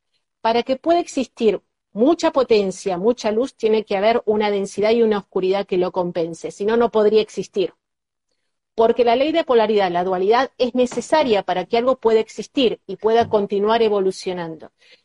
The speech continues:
Entonces, yo creo que hoy en día Egipto puede existir por la cantidad de luz que tuvo, hay hoy en día esta densidad, pero desde otro nivel, tampoco es tan denso, para que,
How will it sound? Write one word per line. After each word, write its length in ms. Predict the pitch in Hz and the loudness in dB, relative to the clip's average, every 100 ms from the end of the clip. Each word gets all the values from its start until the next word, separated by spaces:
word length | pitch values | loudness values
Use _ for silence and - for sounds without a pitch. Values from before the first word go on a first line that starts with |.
| _ _ | _ _
Entonces, 640 | 247 262 330 339 - 320 - | 0 2 2 0 -2 -8 -6
yo 260 | - 311 | -2 0
creo 340 | 277 220 196 - | 2 0 0 -4
que 240 | 196 196 - | -4 -4 0
hoy 260 | 220 233 | 0 4
en 120 | 226 233 | 2 2
día 420 | 247 226 220 - _ - | 2 2 0 -4 _ -10
Egipto 720 | 190 185 - 285 _ - 190 - _ _ _ | -8 -4 -2 -2 _ -4 -4 -6 _ _ _
puede 240 | 220 240 240 | 2 4 4
existir 720 | 247 208 202 _ 254 233 233 _ _ - | 0 -14 -14 _ -4 -4 -4 _ _ 0
por 200 | 226 226 | 4 6
la 160 | 240 240 | 4 2
cantidad 580 | 254 247 254 269 370 | 0 0 -2 0 0
de 100 | 403 339 | 2 4
luz 260 | 330 330 _ | 4 2 _
que 160 | 226 214 | -2 0
tuvo, 640 | 294 339 302 208 226 - _ _ _ _ _ | 2 4 4 4 2 -2 _ _ _ _ _
hay 260 | 240 262 285 | -2 0 0
hoy 220 | 294 269 | 0 2
en 120 | 262 | 0
día 360 | 247 277 277 - | 0 0 -2 -2
esta 560 | - 240 - 262 269 - _ _ _ _ _ _ _ _ | -4 -4 -2 0 0 -4 _ _ _ _ _ _ _ _
densidad, 640 | 285 320 320 359 359 320 - | -2 0 0 0 2 2 4
pero 200 | 247 247 | 2 4
desde 320 | 262 277 330 | 2 0 0
otro 200 | 392 349 | 0 0
nivel, 300 | 302 277 220 | 0 2 0
tampoco 360 | 214 233 339 277 | -2 -2 -2 0
es 180 | 226 - | -2 -4
tan 220 | 202 196 | -6 -6
denso, 420 | 180 175 - 262 _ _ _ _ _ | -6 -6 -6 -8 _ _ _ _ _
para 280 | - 277 277 | -2 0 0
que, 400 | - 285 285 - | 0 -2 0 -2